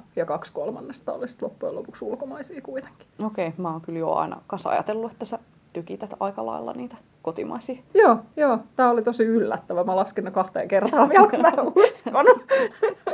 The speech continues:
Speaker 1: <laughs> Mut jotenkin loppuvuodesta kasaantui nimenomaan niitä ulkomaisten naiskirjailijoiden kirjoja tosi paljon.
Speaker 2: Joo.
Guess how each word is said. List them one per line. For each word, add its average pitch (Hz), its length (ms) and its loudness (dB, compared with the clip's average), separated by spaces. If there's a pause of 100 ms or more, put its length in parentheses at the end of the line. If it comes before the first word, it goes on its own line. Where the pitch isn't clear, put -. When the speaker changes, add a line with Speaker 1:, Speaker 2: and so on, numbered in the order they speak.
(100)
Speaker 1:
<laughs> - 760 -16
Mut 294 120 -4
jotenkin 233 460 4
loppuvuodesta 180 800 0
kasaantui 180 640 -2 (160)
nimenomaan 180 580 -2
niitä 170 260 -8
ulkomaisten 165 720 -8
naiskirjailijoiden - 960 -10
kirjoja - 340 -12
tosi 277 220 -14
paljon. - 380 -12
Speaker 2:
Joo. 180 220 0